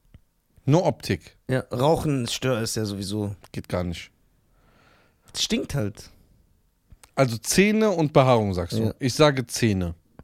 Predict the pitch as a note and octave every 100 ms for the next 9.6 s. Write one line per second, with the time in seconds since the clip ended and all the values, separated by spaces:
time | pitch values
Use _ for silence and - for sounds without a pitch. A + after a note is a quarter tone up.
0 | - - F3+ A3+ A3 G3+ - F3+ G3 E3
1 | D#3+ E3+ C#3+ F#3 F3 C#3 C#3+ D3+ D#3+ D#3
2 | D3 D3 B2 A2 F#2+ - - _ _ _
3 | _ _ - A#2 - D#3 C#3+ C3 C3 -
4 | - C3+ C3 B2 G#2 G2 - - - -
5 | B2 A#2 A2 - - C3 - C#3 G#2+ A2
6 | F2+ - F#2+ F2 - _ _ - C#3 -
7 | F3+ A3 - G3 - B3 A3 E3 G#3 -
8 | A3 A3 A3 D#3 D#3 F3+ - G#3 - -
9 | B2+ A#2+ A2+ - F#2+